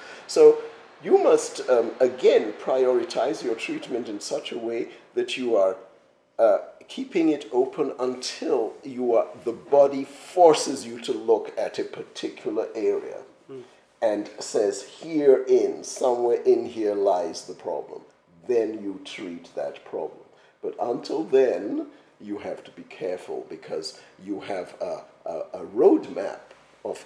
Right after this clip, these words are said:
Speaker 1: indicators and symptoms that will point you in the direction. But if you start treating the very indicators and symptoms and eliminating them, well, there's no, there's no way to point you to anything. You could end up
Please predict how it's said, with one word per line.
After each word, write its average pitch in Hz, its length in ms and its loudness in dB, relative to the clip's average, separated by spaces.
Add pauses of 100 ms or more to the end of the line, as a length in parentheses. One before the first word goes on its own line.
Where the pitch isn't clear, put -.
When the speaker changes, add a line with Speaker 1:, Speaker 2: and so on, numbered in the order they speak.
Speaker 1:
indicators 123 760 -6
and 85 140 -14
symptoms - 760 -12 (420)
that 104 260 -4 (220)
will 117 160 -6
point - 560 -8
you 104 240 -8 (240)
in 120 180 0
the 110 80 -10
direction. 98 720 -6 (960)
But 110 120 -6
if 101 140 -8
you 110 60 -10
start - 420 -2
treating - 400 -8
the 101 80 -10
very 104 320 -4
indicators 95 560 -12
and 85 140 -14
symptoms 104 420 -10
and 90 160 -10
eliminating 104 640 -6
them, 95 180 -12
well, 98 160 -6
there's 95 240 -8
no, 90 220 -8
there's - 260 -12
no 69 120 -12
way - 160 -14
to - 140 -20
point - 360 -16
you 78 60 -20
to - 140 -14
anything. - 440 -16 (160)
You 80 80 -20
could - 220 -14 (100)
end 107 240 -4
up - 240 -8